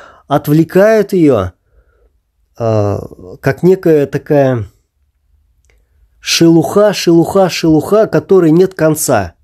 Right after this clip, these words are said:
и в которой можно запутаться. И вот поэтому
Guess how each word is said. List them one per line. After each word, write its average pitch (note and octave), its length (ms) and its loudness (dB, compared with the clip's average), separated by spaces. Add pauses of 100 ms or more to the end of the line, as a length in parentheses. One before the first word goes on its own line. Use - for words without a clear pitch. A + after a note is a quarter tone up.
(200)
и D3 100 0
в D3 100 -6
которой F3 380 2
можно E3 320 0
запутаться. C#3 800 -6 (880)
И D3+ 80 0
вот F#3 160 2
поэтому G3+ 560 0